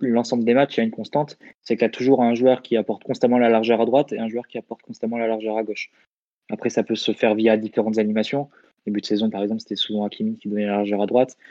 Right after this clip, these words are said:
Sur le côté gauche, on a, on a vu que ça pouvait tourner entre Vitinha et Mbappé selon les phases de jeu.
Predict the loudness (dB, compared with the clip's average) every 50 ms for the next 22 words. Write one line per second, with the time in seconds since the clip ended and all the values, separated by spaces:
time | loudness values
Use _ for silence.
0 | _ _ _ -2 -2 0 2 2 2 4 4 4 4 4 2 -2 -4 -4 -4 -4
1 | -6 -8 -10 -12 -10 -4 -2 -2 0 0 -2 -2 -2 -4 -4 0 2 2 2 2
2 | 2 2 2 2 0 0 -2 -2 -2 -2 -4 -4 -4 -2 0 2 2 2 2 0
3 | 0 0 -2 -2 -2 -4 -6 -4 -4 -4 -4 -4 -4 -2 0 0 2 2 2 0